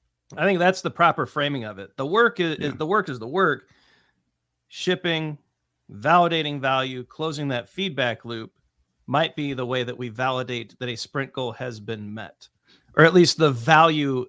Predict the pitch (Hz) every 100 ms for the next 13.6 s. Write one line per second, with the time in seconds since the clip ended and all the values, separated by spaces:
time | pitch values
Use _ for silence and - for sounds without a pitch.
0 | _ - 160 165 113 131 104 - 131 101
1 | _ 101 98 - 123 117 110 92 98 135
2 | 107 135 110 107 131 113 95 80 - -
3 | _ _ _ _ _ _ - 92 101 -
4 | 113 120 117 113 95 - 113 143 120 -
5 | - - 101 95 - 101 - - 113 107
6 | 104 92 98 98 98 92 - 85 95 92
7 | 82 92 101 92 80 - 98 95 85 98
8 | 95 - 92 87 87 90 90 107 - -
9 | 104 135 123 104 95 90 85 107 90 85
10 | 87 - _ _ _ - 101 104 95 110
11 | - 95 - - - - 92 92 80 85
12 | 82 78 90 - - - _ _ 92 95
13 | - 101 95 110 92 92